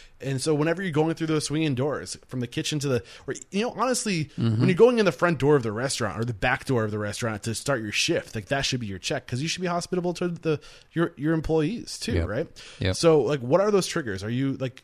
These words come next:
Speaker 1: creating triggers for your, your team, I think, is one thing that needs to come up. Um, what about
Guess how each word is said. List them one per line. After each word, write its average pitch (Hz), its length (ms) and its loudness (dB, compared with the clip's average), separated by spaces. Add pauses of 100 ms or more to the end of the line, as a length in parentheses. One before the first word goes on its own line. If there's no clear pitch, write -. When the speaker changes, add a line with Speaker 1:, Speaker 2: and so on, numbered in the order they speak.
(160)
Speaker 1:
creating 170 300 -2
triggers 127 420 -4
for - 140 -8
your, 104 320 -4
your 107 160 -8
team, 98 400 -6 (260)
I 107 60 -8
think, 113 160 -4
is 104 100 -4
one 113 160 -2
thing 101 200 -4
that 98 140 -8
needs 98 140 -8
to 95 60 -10
come 90 200 -8
up. 87 220 -8 (360)
Um, 113 480 -2 (1400)
what 151 180 2
about 233 260 2